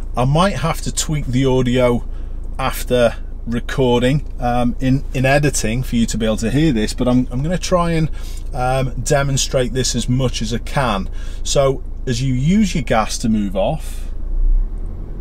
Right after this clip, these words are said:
you then lift the clutch to the bite and you'll hear the engine revs change.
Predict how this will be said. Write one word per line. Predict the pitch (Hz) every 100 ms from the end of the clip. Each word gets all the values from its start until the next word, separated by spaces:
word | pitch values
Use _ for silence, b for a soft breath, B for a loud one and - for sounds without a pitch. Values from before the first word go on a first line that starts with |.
| - B B B 123
you | 120
then | 131 131 135
lift | 175 185 -
the | -
clutch | - 180 - -
to |
the | 135
bite | 117 156 131 104 107 - - -
and | 127 127
you'll | 131 123
hear | 170 196
the | 170 165
engine | 170 196 170 151 113
revs | 104 107 - -
change. | - 139 110 98 98 -